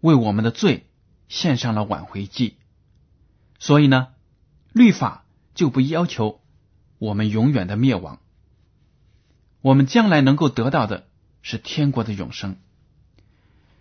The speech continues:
但是，在现在的很多基督教会里呢，很多传道人都只强调上帝的恩典、主的恩典，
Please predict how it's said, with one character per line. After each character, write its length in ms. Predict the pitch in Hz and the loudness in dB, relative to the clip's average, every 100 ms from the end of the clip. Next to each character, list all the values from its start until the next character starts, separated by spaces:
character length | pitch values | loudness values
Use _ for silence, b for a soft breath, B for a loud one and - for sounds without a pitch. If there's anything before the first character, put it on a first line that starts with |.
| _ - | _ -6
但 160 | 139 | -4
是， 340 | 117 120 - _ _ _ _ _ _ _ _ _ _ _ - | -2 -4 -6 _ _ _ _ _ _ _ _ _ _ _ -2
在 220 | 139 123 | 0 0
现 260 | - 147 | 0 -2
在 120 | 135 123 | 0 0
的 280 | 113 110 _ | -2 -4 _
很 200 | - 110 | -10 -4
多 180 | 117 117 | -2 -2
基 220 | - 127 | -4 -6
督 140 | 127 | -4
教 180 | 127 131 | -6 -8
会 160 | 147 117 | -6 -6
里 120 | 104 | -4
呢， 200 | 107 - _ _ _ _ _ _ _ _ _ _ _ _ _ _ | -8 -10 _ _ _ _ _ _ _ _ _ _ _ _ _ _
很 240 | - 160 143 | 0 2 4
多 280 | 214 226 - - | 4 2 -4 -10
传 240 | - 151 | 0 2
道 140 | 180 135 | 4 2
人 300 | 113 120 - _ _ | 2 -2 -4 _ _
都 160 | - 156 | -2 -2
只 140 | 135 104 | -2 -10
强 300 | - 110 120 | -8 -6 -2
调 340 | 143 - _ _ - | -4 -4 _ _ -10
上 320 | - - 127 | -4 -2 0
帝 140 | 131 | -2
的 80 | 107 | -2
恩 240 | 147 139 | 0 0
典、 280 | 123 95 - _ _ _ _ _ _ - | 0 -6 -10 _ _ _ _ _ _ -8
主 180 | 120 107 | -6 -4
的 100 | 104 | -4
恩 240 | 135 131 | 0 0
典， 260 | 120 92 | 0 -8